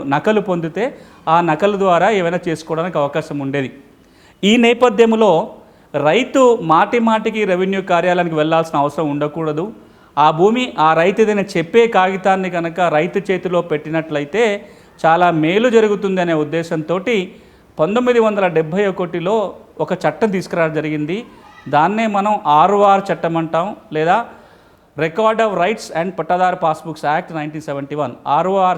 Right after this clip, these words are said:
చట్టం అని దానికి పాపులర్గా పేరు. ఈ చట్టం డెబ్బై ఒకటిలో వచ్చినా దాని నియమాలు ఎనభై తొమ్మిదిలో వచ్చాయి. పంతొమ్మిది వందల ఎనభై తొమ్మిది తర్వాతనే అమలు పుంజుకుంది. ఆ చట్టం కిందనే రైతులు,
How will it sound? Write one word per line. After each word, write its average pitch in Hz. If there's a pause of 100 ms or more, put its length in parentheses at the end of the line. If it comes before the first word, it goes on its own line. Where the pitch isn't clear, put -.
(120)
చట్టం 160
అని 185
దానికి 170
పాపులర్గా 160
పేరు. 151 (800)
ఈ 170
చట్టం 180
డెబ్బై 160
ఒకటిలో 220
వచ్చినా 190 (460)
దాని 165
నియమాలు 220
ఎనభై 180
తొమ్మిదిలో 185
వచ్చాయి. 170 (460)
పంతొమ్మిది 226
వందల 220
ఎనభై 190
తొమ్మిది 180
తర్వాతనే 165
అమలు 170
పుంజుకుంది. 165 (360)
ఆ 156 (120)
చట్టం 233
కిందనే 220 (460)
రైతులు, 180